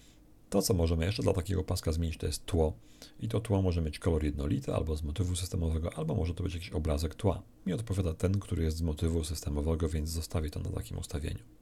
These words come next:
Zamykam teraz konfigurację panelu i tworzę nowy panel. Naciskam znowuż prawym klawiszem na panel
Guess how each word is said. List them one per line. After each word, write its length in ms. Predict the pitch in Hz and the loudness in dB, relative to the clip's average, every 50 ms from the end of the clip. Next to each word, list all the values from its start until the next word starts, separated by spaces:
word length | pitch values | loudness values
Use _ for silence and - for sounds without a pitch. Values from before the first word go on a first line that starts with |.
| - - - | -16 -6 0
Zamykam 420 | 90 98 85 82 80 - - - | 2 2 4 2 2 0 -2 -6
teraz 280 | - - - - - - | -4 -4 -4 -4 -4 -2
konfigurację 640 | - - 80 - 92 85 85 82 78 85 - - - | -4 -6 -4 -4 -4 -2 0 0 0 -2 -4 -8 -8
panelu 400 | - 76 73 76 78 82 - - - - - - - - - - - - - - - - | -6 -2 0 0 0 0 0 -2 -6 -12 -20 -20 -20 -20 -20 -20 -20 -20 -20 -20 -12 -6
i 80 | - 98 | -4 -4
tworzę 340 | - - - 156 - 135 113 | -4 -2 -2 -2 0 2 2
nowy 320 | 98 117 143 127 101 78 | 4 4 4 4 2 0
panel. 400 | - - - - - - - - - - - - - - - | 0 -2 -4 -4 -4 -6 -8 -10 -12 -16 -20 -20 -14 -4 -2
Naciskam 460 | 107 127 127 131 120 - 123 110 101 | -2 0 0 -2 -2 0 0 2 4
znowuż 320 | 110 110 87 110 - - | 4 4 4 2 -2 -2
prawym 280 | - - - 151 147 117 | 0 0 0 2 0 0
klawiszem 440 | - 95 92 95 92 - 95 82 78 | 0 0 0 0 0 -2 -2 -2 -2
na 120 | 76 76 | -4 -4
panel 400 | - - - 71 76 - - - | -4 -4 -2 0 0 0 0 0